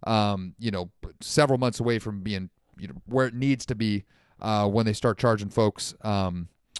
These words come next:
full price. I know, also talking to the director of ops, they're probably gonna have an option of a, you know, a single loop rate for going around the Quicksands par three course, and then they're also just gonna have an all-day rate. You know, a flat fee you can pay to just unlimited loops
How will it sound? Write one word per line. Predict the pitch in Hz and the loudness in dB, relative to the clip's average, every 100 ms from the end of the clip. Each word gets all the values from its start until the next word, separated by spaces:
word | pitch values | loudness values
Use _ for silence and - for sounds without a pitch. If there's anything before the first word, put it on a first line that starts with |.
| - | -8
full | - 127 | 2 4
price. | 135 127 131 | 4 2 2
I | 135 | 4
know, | 139 139 - | 6 6 2
also | 117 131 135 | 0 2 2
talking | 135 131 123 | 2 0 0
to | |
the | 104 | 2
director | 117 120 110 | 0 2 0
of | 101 | 2
ops, | 120 - | 0 -2
they're | - | -4
probably | 113 127 123 | -2 -2 -2
gonna | 117 | -2
have | 117 107 | -2 -2
an | |
option | 110 113 - 113 - | -2 -4 -6 -6 -4
of | 110 104 | -2 0
a, | 95 101 98 92 _ _ _ - | 0 2 2 -2 _ _ _ -4
you | |
know, | 123 | -2
a | 110 | -2
single | - 151 147 139 127 110 113 | -2 -2 2 4 6 4 4
loop | 151 - | 2 2
rate | 131 143 165 - | 0 0 0 -2
for | 147 | -2
going | 143 143 | 0 0
around | 147 139 | 0 0
the | 135 | 2
Quicksands | - - 156 143 | 2 2 0 -4
par | - 143 | 2 2
three | - 156 | 2 0
course, | 170 160 | 0 -2
and | - | -2
then | 156 | 0
they're | 160 | 2
also | 196 - | 2 2
just | 185 196 | 0 -2
gonna | 196 | -4
have | 175 180 | -2 -2
an | 165 | -2
all-day | - 147 151 127 156 | -2 -2 0 0 0
rate. | 98 85 - _ _ | -2 -8 -14 _ _
You | 123 | 4
know, | 127 120 | 6 4
a | |
flat | - 147 151 | 2 0 0
fee | - | 0
you | 143 | -2
can | 143 | -2
pay | 131 139 | 0 0
to | 131 | 0
just | 110 110 | -2 -6
unlimited | 117 113 120 147 143 135 | -6 -6 -4 -2 0 -2
loops | 117 135 135 | 0 0 0